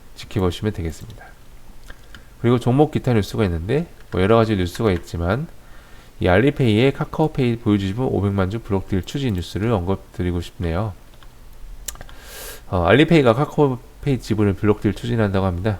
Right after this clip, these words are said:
그래서 안 판다고 분명히 언급했는데 결국 블록딜 추진은 한-, 하고요. 어, 할인율이 십 퍼센트가 넘어가기 때문에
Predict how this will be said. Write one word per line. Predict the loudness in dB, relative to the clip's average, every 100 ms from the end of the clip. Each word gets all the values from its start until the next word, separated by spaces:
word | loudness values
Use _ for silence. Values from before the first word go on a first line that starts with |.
| -6
그래서 | -6 -4 0
안 | 0 2
판다고 | 2 6 4
분명히 | 4 0 2
언급했는데 | 2 -2 -2 -4 0 0 -2 -8 -20 -14 -2
결국 | -2 0
블록딜 | 0 0 2 -2
추진은 | -2 -2 -2 -2
한-, | -4 -6 -12 -14
하고요. | -4 0 2 0 -6 -18 -20 -20 -20 -20 -4
어, | 0 2
할인율이 | 2 2 4 2
십 | 0 0
퍼센트가 | 2 2 2 4
넘어가기 | 4 4 4 2
때문에 | 0 -2 -2 -4